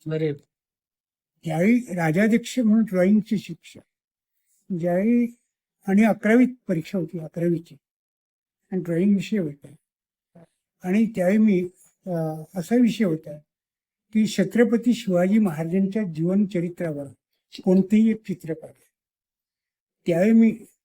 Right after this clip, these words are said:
Speaker 2: अफजल खानाचं वध हे जे चित्र ज्यावेळी पॅचेसमध्ये काढलं,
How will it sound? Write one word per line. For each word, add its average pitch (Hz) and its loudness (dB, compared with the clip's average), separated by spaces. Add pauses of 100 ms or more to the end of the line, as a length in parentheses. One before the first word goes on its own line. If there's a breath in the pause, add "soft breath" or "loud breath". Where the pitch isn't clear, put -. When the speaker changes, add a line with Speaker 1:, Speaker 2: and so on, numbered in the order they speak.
(400)
Speaker 2:
अफजल 175 2
खानाचं 190 -2
वध 170 0 (1200)
हे 220 2
जे 214 2
चित्र 214 -2
ज्यावेळी 240 6
पॅचेसमध्ये 208 0
काढलं, 131 -8